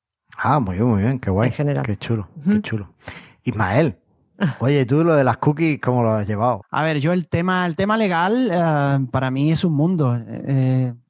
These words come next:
Speaker 2: Para todos, para todos. <laughs>
Speaker 3: Sí, sí, no hay más para mí. A ver, yo soy, soy tan, tan radical, tanto en mi forma de ser como en mi forma de, de hacer las cosas en el trabajo, que es que me estoy tan centrado con, con los contenidos, con la redacción, con el copy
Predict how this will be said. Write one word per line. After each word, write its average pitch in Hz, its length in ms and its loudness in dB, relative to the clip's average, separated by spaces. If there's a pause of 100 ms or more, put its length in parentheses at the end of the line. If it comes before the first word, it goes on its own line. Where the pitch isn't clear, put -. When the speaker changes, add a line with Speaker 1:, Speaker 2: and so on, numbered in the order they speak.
Speaker 2:
Para 151 180 -2
todos, 139 320 0
para 143 220 -2
todos. 127 460 0
<laughs> - 40 -2 (460)
Speaker 3:
Sí, - 340 0 (200)
sí, 170 380 2
no 151 100 0
hay 165 80 0
más 156 140 0
para 180 180 0
mí. 214 160 0
A 196 60 2
ver, 220 180 2
yo 190 380 2 (540)
soy, 196 580 2
soy 196 200 0
tan, 175 540 0
tan 165 160 0
radical, 160 760 0 (100)
tanto 143 240 -2
en 143 40 0
mi 147 80 0
forma 165 240 -2
de 175 100 0
ser 202 220 0
como 160 180 0
en 151 80 0
mi 151 100 2
forma 165 360 0
de, 165 440 0
de 160 120 -2
hacer 160 200 -4
las 156 140 -2
cosas 170 340 0
en 170 80 0
el 165 100 -2
trabajo, 156 400 0
que 160 220 0
es 151 80 -4
que 170 240 0
me 151 160 -4
estoy 147 240 0
tan 165 120 0
centrado 160 460 0
con, 143 320 -2
con 135 140 -2
los 139 80 0
contenidos, 151 500 0
con 143 140 0
la 135 60 0
redacción, 151 680 0
con 147 400 0
el 143 220 0
copy 151 440 0